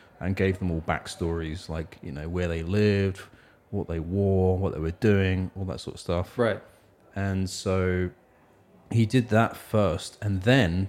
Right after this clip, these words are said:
Speaker 1: before they made any music, they hired actors to, uh, embody each of these characters.
Speaker 2: Oh, I didn't know this.
Speaker 1: Yeah, and they dressed them, and they built sets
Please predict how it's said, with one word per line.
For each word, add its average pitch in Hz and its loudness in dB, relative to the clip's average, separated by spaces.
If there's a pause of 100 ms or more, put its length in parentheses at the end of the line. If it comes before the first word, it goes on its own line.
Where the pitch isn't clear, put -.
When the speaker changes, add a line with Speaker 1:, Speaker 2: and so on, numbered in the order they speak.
Speaker 1:
before 151 2
they 147 4
made 120 6
any 104 6
music, 98 2
they 85 -2
hired 98 2 (140)
actors 90 -4 (1200)
to, 90 0
uh, 85 0
embody 90 0 (120)
each 101 -2
of 95 -2
these 87 -4
characters. 90 -4 (280)
Speaker 2:
Oh, 113 0
I 123 8
didn't 139 6
know 131 8
this. 104 0
Speaker 1:
Yeah, 92 2
and 92 -2
they 90 0
dressed - 0
them, 135 2 (400)
and 90 -2 (100)
they 90 0
built 95 0
sets - -6